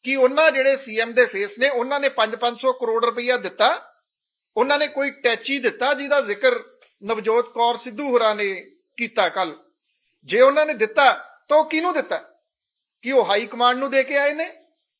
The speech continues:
ਜਾਂ ਇੱਥੇ ਕਿਸੇ ਨੂੰ ਜਿਹੜਾ ਉਹ ਦਿੱਤਾ? ਇਹ ਬੇਹੱਦ ਗੰਭੀਰ ਇਸ਼ੂ ਹੈ ਪੰਜਾਬੀਆਂ ਦੇ ਵਾਸਤੇ। ਜੇ ਕੋਈ ਸੀ ਐਮ ਫੇਸ ਪੰਜ ਸੌ ਕਰੋੜ ਰੁਪਈਆ ਦੇ ਕੇ ਕਾਂਗਰਸ ਦੇ ਵਿੱਚ ਬਣੂਗਾ ਜਾਂ ਬਣਿਆ,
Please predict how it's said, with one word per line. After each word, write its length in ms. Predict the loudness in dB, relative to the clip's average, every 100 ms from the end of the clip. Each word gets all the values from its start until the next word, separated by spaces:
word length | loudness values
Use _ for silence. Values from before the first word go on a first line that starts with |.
| _ _ 0
ਜਾਂ 260 | 4 6
ਇੱਥੇ 320 | 4 -2 -2 -2
ਕਿਸੇ 300 | -2 -6 -4
ਨੂੰ 240 | -4 -6 -6
ਜਿਹੜਾ 180 | 0 0
ਉਹ 180 | 0 -4
ਦਿੱਤਾ? 340 | -8 -8 -8 -10 _ _
ਇਹ 140 | -4 -4
ਬੇਹੱਦ 520 | 0 0 2 -2 -4
ਗੰਭੀਰ 600 | -2 -2 -2 -4 -2 -4 -8 _ _ _ _
ਇਸ਼ੂ 360 | -8 -6 -2 2
ਹੈ 200 | 2 2
ਪੰਜਾਬੀਆਂ 600 | 0 2 2 2 -2 -2
ਦੇ 80 | -2
ਵਾਸਤੇ। 380 | -2 -4 -10 -20 _ _ _ _ _
ਜੇ 380 | 0 6 6 6
ਕੋਈ 300 | 0 0 -2
ਸੀ 300 | -8 -4 -4
ਐਮ 140 | -4
ਫੇਸ 420 | -2 2 2 0 -2
ਪੰਜ 240 | -2 -2
ਸੌ 180 | -2 -2
ਕਰੋੜ 420 | 0 -2 0 0
ਰੁਪਈਆ 420 | -2 -4 -2 -2 -2
ਦੇ 240 | -2 -4
ਕੇ 320 | -2 -2 -2 -4 -14 _ _ _
ਕਾਂਗਰਸ 440 | 0 0 2 -2 -2
ਦੇ 120 | -4
ਵਿੱਚ 480 | -4 -6 -8 -10 _ _ _ _
ਬਣੂਗਾ 580 | _ -2 0 2 4 4
ਜਾਂ 180 | 4 2
ਬਣਿਆ, 360 | 2 2 2